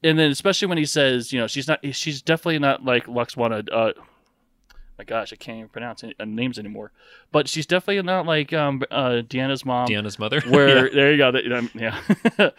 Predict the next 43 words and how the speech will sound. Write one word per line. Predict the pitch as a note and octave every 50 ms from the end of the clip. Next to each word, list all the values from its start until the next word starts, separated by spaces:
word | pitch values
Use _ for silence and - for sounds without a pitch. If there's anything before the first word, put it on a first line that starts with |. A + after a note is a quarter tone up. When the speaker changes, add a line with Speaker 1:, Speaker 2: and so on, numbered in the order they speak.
| - -
Speaker 1:
<laughs> | - - _ _
Where, | C#3+ C#3 C#3 C#3 C3+ C3+
you | C3 D3+ C#3+
know, | B2+ A#2+ A2+
she's | A2 - C#3 B2 B2+
overpowering | B2+ B2+ C#3 C#3 - - B2+ B2 B2 B2+ B2+ B2+ B2
and | A#2+ A#2+
everything. | A#2+ A#2+ A#2+ A#2+ B2 A#2+
And | A2+
he's | A#2 F#2 A#2+ A2 - -
like, | A2+ G#2+ G#2 - _ _ _ _
he's | - B2 G#2+
like, | A2+ G#2+ G2+ - _
he | - A#2+ A2+
just | A#2 A2+ G2+ G2+ - _ -
gives | D3 C#3+ A#2+ C3
her | C#3 C3 B2+
a | B2+ B2
look | A#2 A#2+ B2 B2 B2 - -
or | A2+ G#2+ G#2
says | - - C#3 C3 B2
something, | - B2+ A#2 A#2 - B2
and | A#2 A2+ A2+ A2 G2+ G2
she's | - A2+ G2+
just, | G#2 F#2 -
"Okay, | - - - A2 G2+ - _ _ -
I'm | - F#2+
stopping." | - - A#2+ G#2+ G2+ - G2+ G2+ - _ _ _ D#3+ - -
<laughs> | F#3+ E3+ - - F3+ D#3+ - C#3+ - E3 - - - - _ _ - - - - _ _ -
But | A#2+ A#2
I | A#2+ B2+ B2+ B2
absolutely | B2 B2 A#2+ - - B2+ A#2+ A#2 G#2+
love, | A2 A2 A2 G#2 G#2 F#2+ - _
I | - A2
love | A2 G#2+ G#2+ G#2 G2
this | G2+ G2 - -
character. | - A2 F#2 - - - C2 - - _ _ _ _
Absolutely. | G#2+ A2+ A2+ - G2+ F2+ F2 G2
What | G#2+ A2+
did | - A#2
you | G#2 G#2+
guys | G2 F2+ - -
think? | - F#2 - _ _